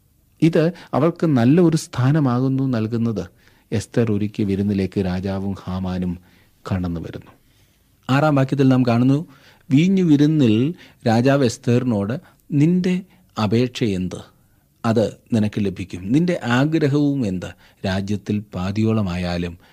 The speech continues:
അത് നിവർത്തിച്ചു തരാം" എന്ന് പറഞ്ഞു. വിരുന്നിൻ്റെ സമയത്തും എസ്തേർ അസ്വസ്ഥയായി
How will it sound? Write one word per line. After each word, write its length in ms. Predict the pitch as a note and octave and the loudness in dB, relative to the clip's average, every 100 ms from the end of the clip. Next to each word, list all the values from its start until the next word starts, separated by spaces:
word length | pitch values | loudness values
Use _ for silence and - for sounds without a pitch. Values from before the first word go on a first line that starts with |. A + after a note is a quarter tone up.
| _ G#2 | _ -6
അത് 240 | G2 F2 _ A2+ | -6 -6 _ -2
നിവർത്തിച്ചു 600 | A2 C3+ C#3+ E3 - G2+ | 0 0 -4 -8 -6 -6
തരാം" 340 | F#2 F2+ E2+ _ - | -4 -6 -8 _ -8
എന്ന് 180 | G2+ E2 | -8 -8
പറഞ്ഞു. 260 | C#2+ - - _ _ _ _ _ D3 | -12 -18 -20 _ _ _ _ _ 2
വിരുന്നിൻ്റെ 420 | E3 G#3 G#3+ G#3 | 4 6 4 4
സമയത്തും 800 | - C3 D#3 D#3+ - A#2 C#3+ D#3+ C3 | 2 2 4 2 2 4 4 2 -2
എസ്തേർ 480 | A2+ - D#3 E3+ D3 | -2 2 4 4 2
അസ്വസ്ഥയായി 760 | A2+ - E3+ - - B2+ C#3 | -2 0 -2 -2 0 2 2